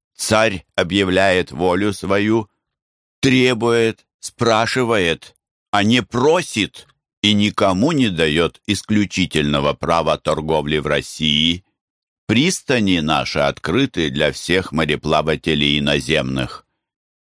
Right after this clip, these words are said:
Министры вычеркнули имя «племянник», объяснив, что оно есть ласковое, не унизительное. Вычернили и слово «просит», доказывали, что англичане –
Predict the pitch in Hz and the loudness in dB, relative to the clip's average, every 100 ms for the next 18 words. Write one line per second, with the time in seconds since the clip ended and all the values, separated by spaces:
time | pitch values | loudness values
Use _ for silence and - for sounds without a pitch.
0 | - 107 101 104 113 - 95 113 82 98 | -2 2 2 2 0 -4 -2 0 0 -2
1 | 82 71 67 - 76 73 78 - - 80 | -2 -4 -6 -4 -2 0 0 -2 -2 -2
2 | 69 67 64 - 76 71 67 65 65 73 | 0 -2 -2 -4 -2 -2 -2 -2 -2 0
3 | 87 - - _ _ _ _ 95 85 98 | -2 -4 -16 _ _ _ _ -2 0 -2
4 | 85 101 107 - - 90 - 90 82 101 | -2 -2 -2 -4 -2 -2 0 -2 -2 -2
5 | 87 95 95 - - - 85 85 92 98 | 0 0 0 -2 -14 -10 -2 0 0 -2
6 | - 98 90 82 65 58 - _ _ _ | -4 -2 0 -2 -2 -6 -10 _ _ _
7 | _ _ - 131 135 135 139 139 113 90 | _ _ -2 2 2 2 2 0 0 -2
8 | 76 65 65 64 62 62 - _ _ _ | -2 -2 -2 -2 0 -2 -6 _ _ _
9 | _ - - 131 160 - 131 123 127 127 | _ -8 -2 0 0 0 -2 0 2 2
10 | 123 123 95 98 - 98 107 101 101 - | 2 0 0 -4 -4 -2 0 2 0 -2
11 | - 101 95 87 - 95 92 - _ _ | -4 0 0 0 -2 -4 -4 -8 _ _
12 | _ _ _ - 95 87 73 71 71 69 | _ _ _ -4 -2 0 0 -2 -2 -2
13 | 71 71 73 - 73 - 71 67 67 67 | 0 -2 -4 -4 -4 -2 -2 -2 -2 -2
14 | - 62 62 65 87 | -2 -2 0 0 -2